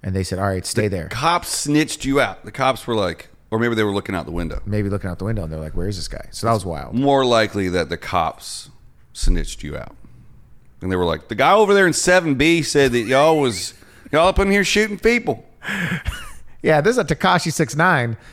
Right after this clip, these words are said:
Speaker 1: <laughs> Just ratting on people.
Speaker 2: <laughs> Yeah.
Speaker 1: Yeah, that was scary, man. That
Speaker 2: Wow.
Speaker 1: was the most wild thing I've ever
Speaker 2: My friend Dave grew up in Detroit. His dad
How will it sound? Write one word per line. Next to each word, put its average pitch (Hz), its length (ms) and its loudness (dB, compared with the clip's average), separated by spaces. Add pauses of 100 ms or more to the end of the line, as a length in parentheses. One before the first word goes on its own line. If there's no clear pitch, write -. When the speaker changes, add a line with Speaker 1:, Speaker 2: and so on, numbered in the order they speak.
(160)
Speaker 1:
<laughs> - 340 -6
Just 165 220 4
ratting 143 380 2
on 123 140 2
people. 127 460 0
Speaker 2:
<laughs> - 20 -20
Yeah. - 240 -4 (800)
Speaker 1:
Yeah, 117 160 4
that 123 80 4
was 131 100 2
scary, 92 320 0
man. 73 220 -6 (260)
That 117 120 2
Speaker 2:
Wow. 143 80 4
Speaker 1:
was 143 100 2
the - 20 -6
most 113 140 0
wild 95 200 0
thing 90 160 -4
I've 80 140 -6
ever 76 340 -2 (140)
Speaker 2:
My 135 80 0
friend 175 300 0
Dave 139 200 2
grew 101 180 0
up 92 100 -2
in 90 100 0
Detroit. 82 400 -4
His 117 160 -4
dad 107 540 0